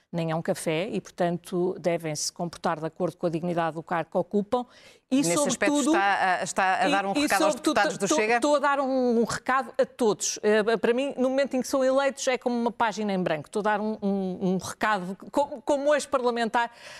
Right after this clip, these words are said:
Speaker 1: ehm, e que sempre, sempre respeitei, e tenho que dizer isto, e sempre respeitei e sempre vi respeito em todas as bancadas. Eu acho que isso é uma coisa boa e saudável, e acho que cada deputado, quando se senta ali, deve lembrar-se que representa e tem uma relação de confiança,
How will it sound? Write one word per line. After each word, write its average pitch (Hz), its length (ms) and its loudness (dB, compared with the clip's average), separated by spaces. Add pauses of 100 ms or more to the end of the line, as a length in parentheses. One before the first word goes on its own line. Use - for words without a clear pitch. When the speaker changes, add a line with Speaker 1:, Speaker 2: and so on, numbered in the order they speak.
(140)
Speaker 1:
ehm, 196 680 2
e 269 100 2
que - 120 -10
sempre, 277 480 0
sempre 302 340 -2
respeitei, 226 640 0
e 214 80 -2
tenho 254 220 0
que - 60 -10
dizer 240 200 2
isto, 196 180 -4
e 214 60 -4
sempre - 320 -2
respeitei 277 640 -2
e 254 80 -2
sempre 247 320 -2
vi 247 140 2
respeito - 640 -6 (340)
em 233 140 2
todas 247 320 2
as 233 140 2
bancadas. 208 720 0
Eu 233 180 4
acho 233 220 0
que 247 60 -4
isso 233 140 -2
é 240 40 2
uma 233 160 0
coisa 247 400 0 (360)
boa 214 400 4 (140)
e 208 60 0
saudável, 185 680 0 (300)
e 208 100 2
acho 226 180 2
que - 80 -18
cada 269 280 2
deputado, - 520 -4
quando 226 200 0
se - 80 -10
senta 220 340 0
ali, 220 380 0
deve 214 280 0
lembrar-se 214 580 0
que - 140 -4
representa 220 600 0
e 185 60 0
tem 208 160 0
uma 208 120 0
relação 208 360 -2
de 190 80 -10
confiança, 214 720 -2